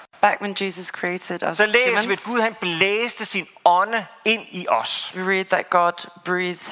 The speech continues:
Speaker 1: his spirit into us,
Speaker 2: Og vi blev levende.
Speaker 1: and we were alive.
Speaker 2: Og det betyder, at hver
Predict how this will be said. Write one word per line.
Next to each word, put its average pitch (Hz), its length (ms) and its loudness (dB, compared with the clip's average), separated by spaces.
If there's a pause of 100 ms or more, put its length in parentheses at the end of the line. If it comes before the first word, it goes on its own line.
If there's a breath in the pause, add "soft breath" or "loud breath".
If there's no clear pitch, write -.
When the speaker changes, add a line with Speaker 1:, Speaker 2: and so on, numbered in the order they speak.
(140)
Speaker 1:
his 165 80 -2
spirit - 500 2
into - 380 -2
us, - 320 -2 (140)
Speaker 2:
Og 170 100 6 (100)
vi 208 60 -2
blev 190 280 -2
levende. 160 440 -2 (160)
Speaker 1:
and 170 140 -2
we 170 120 -2
were 165 160 2
alive. 156 320 0 (480 loud breath)
Speaker 2:
Og 175 140 4
det 220 120 0
betyder, 277 460 2
at 196 60 0
hver 202 120 2